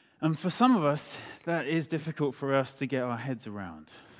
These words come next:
Um, as I was praying for this morning, I, the Lord, felt the Lord gave me a picture of a, a, a little girl standing in front of a closed door like that with her hand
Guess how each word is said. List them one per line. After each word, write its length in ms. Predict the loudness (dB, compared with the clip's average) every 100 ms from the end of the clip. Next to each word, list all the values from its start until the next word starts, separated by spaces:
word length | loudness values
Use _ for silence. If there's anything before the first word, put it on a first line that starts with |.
| -20 -20 -10
Um, 440 | -4 -2 -2 -4 -10 -20 -12
as 160 | -6 0
I 80 | 0
was 220 | 0 -4
praying 400 | -2 0 2 0
for 120 | -2
this 220 | -4 -2
morning, 400 | -2 -2 -4 -8 -16 -20 -20 -20 -20 -20 _
I, 400 | -2 0 0 -2 -4 -8
the 220 | -4 0
Lord, 160 | 0 0
felt 200 | 0 2
the 60 | 4
Lord 180 | 4
gave 120 | 4 2
me 80 |
a 60 | 0
picture 420 | 0 -6 -2 -4
of 220 | -2 -2
a, 180 | -2 -4 -4
a, 360 | -6 -6 -4 -2
a 20 |
little 260 | 0 -2
girl 560 | -2 -2 0 -2 -4 -10 -16 _ _ _ -18
standing 640 | -10 -4 -2 0 -2 -2
in 100 | -6
front 340 | -4 -2 -2 -4
of 120 | -10
a 60 |
closed 480 | -10 -6 -4 -4 -8
door 480 | -6 -6 -6 -8 -14 _ _ _ _ _ -6
like 180 | -6
that 340 | -4 -6 -6 -10 -20 _ -10
with 140 | -6
her 120 | -6 -6 -8
hand 400 | -4 -2 -2 -8